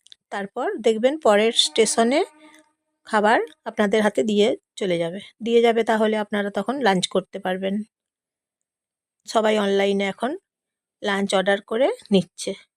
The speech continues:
নিয়ে লাঞ্চ করছে সবাই এইভাবে। আর এটা, এই যে নদী পেরুচ্ছি দেখুন, বেনারস নদী, বারাণসী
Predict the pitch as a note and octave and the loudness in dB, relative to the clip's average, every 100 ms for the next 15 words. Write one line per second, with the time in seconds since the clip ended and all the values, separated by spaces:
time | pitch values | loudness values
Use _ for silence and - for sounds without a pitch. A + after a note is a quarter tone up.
0 | _ _ - A3 C4+ A3 F#3 - F#3 F3 | _ _ -8 -4 -2 -2 -2 -4 -4 -6
1 | F#3 F#3+ F3+ F#3 G3+ _ _ _ _ _ | -8 -6 -4 -6 -8 _ _ _ _ _
2 | _ _ _ _ _ _ _ _ _ _ | _ _ _ _ _ _ _ _ _ _
3 | _ _ - A3 G#3 G3 G3 B3 - _ | _ _ -6 0 2 2 0 -2 -6 _
4 | _ _ _ _ _ _ _ _ _ _ | _ _ _ _ _ _ _ _ _ _
5 | _ _ _ - G#3 G#3 G3+ A3 A#3 A3 | _ _ _ -6 -2 -2 0 0 4 4
6 | G#3+ G#3+ G3+ G3+ G3+ G3 - G3 F#3+ - | 4 2 0 0 0 0 -4 -6 -6 -4
7 | G3 - _ _ _ _ _ _ _ _ | -6 -6 _ _ _ _ _ _ _ _
8 | _ A3 G3+ G3 F#3+ G3 - - _ _ | _ -4 -2 0 -2 -4 -6 -10 _ _
9 | _ _ _ _ _ _ - G3 F3+ G3 | _ _ _ _ _ _ -6 -4 -4 -6
10 | G#3+ _ _ _ _ _ _ _ _ _ | -12 _ _ _ _ _ _ _ _ _
11 | _ G#3+ G3+ G3 F#3 F#3 - | _ -8 -4 -4 -4 -6 -10